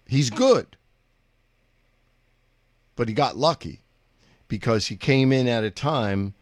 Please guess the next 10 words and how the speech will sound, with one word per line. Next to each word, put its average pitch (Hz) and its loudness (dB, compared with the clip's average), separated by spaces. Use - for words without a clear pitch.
when 101 -2
somebody 143 -2
thought 92 -4
he 120 -2
was 104 -2
the 95 -4
next - -6
Joe 110 2
Montana. 92 -2
Uh, 85 -2